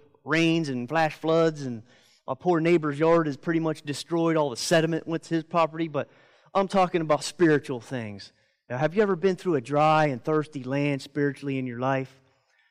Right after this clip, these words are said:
I believe I can speak for my wife and I when I say that's kinda what we've been going through lately, just a dry land. We look around, there's no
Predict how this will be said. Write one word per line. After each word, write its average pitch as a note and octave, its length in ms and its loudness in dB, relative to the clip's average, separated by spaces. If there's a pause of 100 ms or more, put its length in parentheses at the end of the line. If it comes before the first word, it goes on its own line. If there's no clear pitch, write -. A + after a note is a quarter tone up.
I F3 120 -6
believe F3 240 2
I E3+ 100 6
can D3+ 100 -2
speak D#3+ 300 0
for C#3+ 100 -10
my B2 120 -6
wife D3 320 2
and C#3+ 80 -2
I C#3 80 2
when C3 160 -2
I C3 40 0
say D3 300 -2
that's F3 180 -2
kinda D#3 300 -2
what D3 260 -4
we've C#3+ 200 -6
been A#2 200 -8
going D3+ 300 0
through C#3+ 280 -4
lately, C#3 340 -6
just D3 300 -6
a A#2+ 60 -8
dry D3+ 600 2
land. C3 340 -2
We A#2+ 80 -10
look D#3 240 -4
around, D3 340 -2
there's A#2+ 160 -8
no D#3 280 2